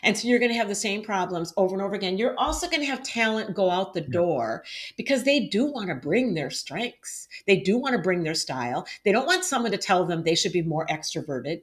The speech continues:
Speaker 1: if they're not. They don't want t-, someone to tell them, uh, that they are, um, they're a certain style, so I'm gonna treat you a certain,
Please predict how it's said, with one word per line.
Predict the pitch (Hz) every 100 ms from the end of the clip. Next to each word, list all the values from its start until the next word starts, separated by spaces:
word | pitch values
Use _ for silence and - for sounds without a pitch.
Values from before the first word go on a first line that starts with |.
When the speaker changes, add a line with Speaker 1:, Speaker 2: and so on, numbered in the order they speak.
| _
Speaker 1:
if | 151
they're | - 127
not. | 127 113 175 - -
They |
don't | 208 320
want | 339 370
t-, | -
someone | - 247 220
to | 202
tell | 196 - 180
them, | 175 170 180 - - -
uh, | 170 151
that | 160 180 160
they | 180 175 180 -
are, | 160 151 143 - - _
um, | 170 143 123 -
they're | 226 247
a |
certain | - - 254 277 277 262
style, | - - 214 220 202 156
so | 151 180
I'm | 175 247
gonna | 262 240 190
treat | - 269 262
you | 254 214
a |
certain, | 214 247 226